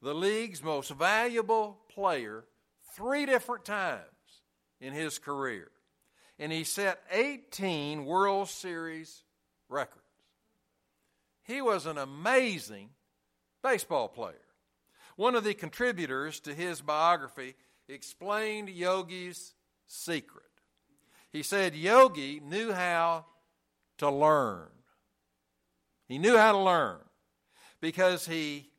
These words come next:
knew how to learn, Yogi grew into one of baseball's greatest players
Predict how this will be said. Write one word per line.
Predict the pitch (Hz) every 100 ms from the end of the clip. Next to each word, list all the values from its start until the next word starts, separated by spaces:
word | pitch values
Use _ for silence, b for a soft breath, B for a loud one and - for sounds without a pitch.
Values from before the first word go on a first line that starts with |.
| _ -
knew | 170 330
how | 240 196
to | 147
learn, | 131 131 135 175
Yogi | 170 185 180
grew | 156 175 185 185 165 b b b
into | 151 151
one | 151 185 196
of | 160 131
baseball's | 170 190 - 180 170 160 139 123
greatest | 123 170 214 220 214 - -
players | - 170 147 98 73